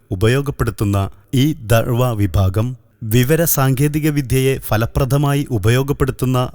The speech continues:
വെബ്സൈറ്റ്, ഇമെയിൽ ഗ്രൂപ്പ്, സോഷ്യൽ മീഡിയ, ഓഡിയോ വിഷ്വൽ ലൈബ്രറി, പ്രസിദ്ധീകരണ വിഭാഗം, മീഡിയ വിംഗ് തുടങ്ങി ഇസ്ലാഹി സെന്ററിന്റെ പ്രവർത്തന തലങ്ങൾ അനുദിനം വളർന്നുകൊണ്ടിരിക്കുന്നു.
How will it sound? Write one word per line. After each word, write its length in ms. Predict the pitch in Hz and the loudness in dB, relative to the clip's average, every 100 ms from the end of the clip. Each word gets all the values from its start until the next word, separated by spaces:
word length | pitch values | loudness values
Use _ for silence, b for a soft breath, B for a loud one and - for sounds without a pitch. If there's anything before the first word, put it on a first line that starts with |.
| 107 | -2
വെബ്സൈറ്റ്, 640 | 98 104 - 139 143 143 - - 104 | 0 2 0 0 -2 -4 -12 -4 0
ഇമെയിൽ 320 | 113 127 131 101 | 2 2 0 -2
ഗ്രൂപ്പ്, 340 | 104 98 120 - - _ - - | 0 0 -2 -10 -18 _ -10 -2
സോഷ്യൽ 460 | 117 120 113 143 127 104 | 2 2 2 0 0 0
മീഡിയ, 260 | 92 95 110 131 - _ 110 | 0 0 0 -4 -12 _ 4
ഓഡിയോ 340 | 131 131 151 135 | 4 4 2 0
വിഷ്വൽ 280 | 101 - 135 110 | 0 0 0 2
ലൈബ്രറി, 420 | 95 90 98 117 139 - - | 0 0 0 -2 -8 -8 0
പ്രസിദ്ധീകരണ 720 | 120 - 135 135 107 104 101 95 | 2 2 0 0 0 0 2 0
വിഭാഗം, 440 | 90 98 98 113 131 - _ 113 | 2 0 0 -2 -6 -12 _ 2
മീഡിയ 400 | 131 151 160 160 147 | 4 2 0 0 0
വിംഗ് 240 | 127 135 - - | 0 -2 -4 -2
തുടങ്ങി 380 | 107 110 101 78 - _ - 101 | 0 2 2 -2 -6 _ -4 -2
ഇസ്ലാഹി 420 | - 123 110 117 - | 0 2 2 0 -2
സെന്ററിന്റെ 460 | 110 110 113 104 - | 0 0 0 -2 0
പ്രവർത്തന 420 | 107 104 - 117 110 | -2 -2 -2 -2 0
തലങ്ങൾ 320 | 107 113 101 98 - _ - | -2 -2 -2 -4 -8 _ -2
അനുദിനം 440 | 101 123 104 98 90 85 - | 0 2 0 0 -2 -4 -6
വളർന്നുകൊണ്ടിരിക്കുന്നു. 880 | 92 98 107 101 101 85 80 85 73 | -2 -2 -4 -2 -2 -2 -4 -6 -8